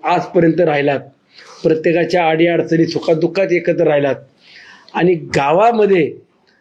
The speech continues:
रोज स-, एकमेकाच्या समोर तोंडाला तोंड पडत असताना किंवा आपण एकमेकांच्या भेटीगाठी होत असताना या राजकारणामुळं संघर्ष होऊ नये याकरता मी एक प्रस्ताव दिला होता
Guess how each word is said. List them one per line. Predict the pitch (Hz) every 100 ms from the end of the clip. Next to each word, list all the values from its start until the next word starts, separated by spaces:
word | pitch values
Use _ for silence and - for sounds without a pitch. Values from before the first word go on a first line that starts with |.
| _ -
रोज | 156 196 214 214 - - _ _ -
स-, | - - -
एकमेकाच्या | 196 170 185 160 180 202 180
समोर | - - 170 208 240 233 - _ -
तोंडाला | 175 175 190 202
तोंड | 202 202 202 185
पडत | 180 175
असताना | 160 160 156 151
किंवा | - 180 165
आपण | 160 175
एकमेकांच्या | 170 165 165 165 175
भेटीगाठी | 147 147 170 170 156
होत | 160
असताना | 156 147 151 143 131 - - - - - -
या | 151 165
राजकारणामुळं | 156 147 - 185 185 180 185
संघर्ष | 180 156 156 180 165 196 - - _ _ _ _ _ _
होऊ | - 165 175
नये | 196 208 202 -
याकरता | 165 165 - 160 165 180 180 175 - _ _ _ _ 165
मी | 175
एक | 175 -
प्रस्ताव | 165 - 175
दिला | 160 160
होता | 151 143 147